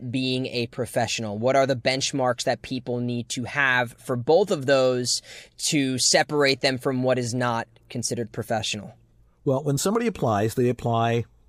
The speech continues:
Speaker 2: you know, the membership fee is ninety-nine dollars a year, no matter what. Um, and then you get vetted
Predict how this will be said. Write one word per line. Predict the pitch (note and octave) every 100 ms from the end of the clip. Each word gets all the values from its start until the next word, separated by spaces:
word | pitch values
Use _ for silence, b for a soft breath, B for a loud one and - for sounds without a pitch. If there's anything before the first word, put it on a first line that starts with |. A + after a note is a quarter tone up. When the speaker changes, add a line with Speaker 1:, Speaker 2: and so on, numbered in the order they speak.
| _ _ -
Speaker 2:
you | G2
know, | F2+
the | G#2
membership | A#2 D3+ D#3+ D3+ C3+
fee | B2+
is | A#2
ninety-nine | A2+ A#2 A#2 A#2 G#2+
dollars | G#2+ G#2+ F#2
a |
year, | F#2+ F2 F2+ F2+ - _ _ _
no | F#2+ G2
matter | G2+ F#2+ F2+
what. | D#2+ D#2+ - _ _ _ _ _ _ G2+
Um, | F#2+ F#2+ F#2+ F#2+ F#2+ F#2 -
and | A2 A2
then | B2 C3+ C3+
you | A#2+
get | D3 C3+
vetted | C#3 G#3+ B2